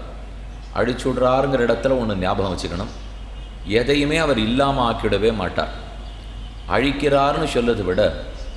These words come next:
தனக்குள் இழுத்து கொள்ளுகிறார் என்பது தான் சரியா இருக்கும். அழிச்சுட்டா அதை திரும்ப படைக்க முடியுமா? எப்ப பகவான் திரும்ப திரும்ப படைக்கிறாரோ அப்ப தங்கிட்ட மொத்தத்தை இழுத்து வச்சுக்கிறபடியால தான்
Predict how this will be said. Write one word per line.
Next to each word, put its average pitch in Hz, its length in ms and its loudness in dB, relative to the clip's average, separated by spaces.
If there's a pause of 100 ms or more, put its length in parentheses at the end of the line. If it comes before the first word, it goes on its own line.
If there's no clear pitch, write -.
(240)
தனக்குள் 143 680 0 (400)
இழுத்து 139 480 2
கொள்ளுகிறார் 98 680 2 (520)
என்பது 117 380 0
தான் 127 240 2
சரியா 110 260 4
இருக்கும். - 300 -2 (720)
அழிச்சுட்டா 156 600 2
அதை 147 180 2
திரும்ப 143 280 0
படைக்க 123 280 0
முடியுமா? 110 360 -2 (680)
எப்ப 113 340 2
பகவான் 139 580 2
திரும்ப 139 380 0
திரும்ப 131 480 0
படைக்கிறாரோ 95 680 0 (520)
அப்ப 107 260 0
தங்கிட்ட 139 600 0
மொத்தத்தை 147 500 0
இழுத்து 135 400 0
வச்சுக்கிறபடியால 127 840 0
தான் 135 200 0